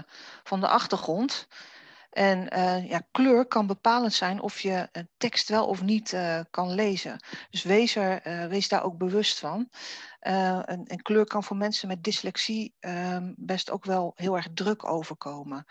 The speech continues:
Dus hou daar ook rekening mee. Ehm, een goed contrast begint bij een contrastverhouding van drie staat tot één voor grote en vette letters en vier komma vijf staat tot één voor normale tekst.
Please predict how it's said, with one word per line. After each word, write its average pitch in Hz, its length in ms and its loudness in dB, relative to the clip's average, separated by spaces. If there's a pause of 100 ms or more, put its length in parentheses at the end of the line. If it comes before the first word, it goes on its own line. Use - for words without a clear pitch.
Dus - 100 -12
hou 175 180 2
daar 180 180 -2
ook - 160 -10
rekening 156 460 -8
mee. 143 280 -8 (720)
Ehm, 202 440 2
een 214 140 -2
goed - 280 2
contrast - 1080 0
begint 254 520 -2
bij 233 360 4
een 190 240 -4
contrastverhouding 208 1000 0
van 180 180 -6
drie 220 220 0
staat - 260 -4
tot - 220 -8
één 214 420 2 (360)
voor 180 220 -2
grote 202 400 2
en 160 420 -6
vette 226 300 0
letters 277 460 -2
en 185 180 -8
vier 226 380 -2
komma 185 260 -2
vijf 185 280 0
staat 185 220 -4
tot 180 160 -10
één 180 240 -6
voor 170 200 -6
normale 170 520 0
tekst. - 580 -6